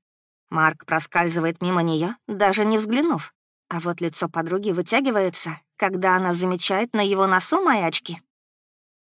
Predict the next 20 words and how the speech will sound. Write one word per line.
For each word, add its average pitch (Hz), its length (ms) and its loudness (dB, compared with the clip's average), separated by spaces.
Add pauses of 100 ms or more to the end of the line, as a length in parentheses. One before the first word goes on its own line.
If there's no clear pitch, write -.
А 190 120 -4
их 226 120 0
сложно 196 360 2
не 220 120 2
узнать. 170 460 -2 (200)
Большие 196 480 0
капли 175 520 -6
в 208 180 2
изящной 240 460 2
металлической 180 680 0
оправе. 160 340 -4 (640)
Настя 175 440 0
тут 175 180 -4
же 165 80 0
бросается 160 520 -2
ко 170 140 0
мне 175 160 0
со 233 120 0
скоростью 196 440 -2
света, 180 480 -2